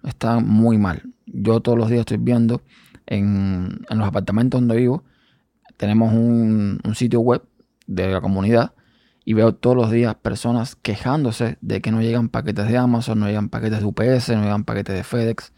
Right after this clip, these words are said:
Y eso me preocupa. Me preocupa enviar la Rodecaster y que cuando me, me la envíen hacia atrás, pues, mm, sinceramente no llegue.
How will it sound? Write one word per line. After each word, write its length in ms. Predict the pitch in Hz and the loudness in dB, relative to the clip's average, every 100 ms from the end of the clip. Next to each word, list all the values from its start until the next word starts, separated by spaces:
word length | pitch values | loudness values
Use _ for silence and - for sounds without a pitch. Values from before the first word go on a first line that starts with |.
| _ _ _ _ _ - | _ _ _ _ _ -2
Y 120 | 120 | 0
eso 140 | 143 | 0
me 80 | 110 | -2
preocupa. 360 | 120 101 - - _ - - | -2 -4 -10 -16 _ -20 -8
Me 100 | 90 | -4
preocupa 520 | 98 - 135 139 151 - | -4 2 4 4 2 -2
enviar 280 | 113 104 | -2 0
la 80 | 113 | 0
Rodecaster 600 | 123 120 131 131 - 127 - - | 0 -2 -2 -2 -2 -2 -4 -6
y 160 | 110 | -4
que 160 | 104 101 | -2 -2
cuando 340 | 101 104 107 | -2 0 0
me, 140 | 101 98 - | -2 -4 -4
me 80 | |
la 80 | 101 | -4
envíen 360 | 95 95 135 135 | -2 0 2 2
hacia 200 | 123 117 | 0 0
atrás, 320 | 131 135 - _ _ _ _ _ _ - | 0 -2 -6 _ _ _ _ _ _ -2
pues, 1120 | 110 101 101 101 101 98 98 98 127 - - | 0 2 0 0 -2 -2 -2 -4 -6 -12 -12
mm, 400 | - 104 80 - | -8 -6 -6 -6
sinceramente 500 | - 107 123 110 110 | -6 -2 0 0 0
no 80 | 107 | -2
llegue. 280 | 90 82 | -2 -6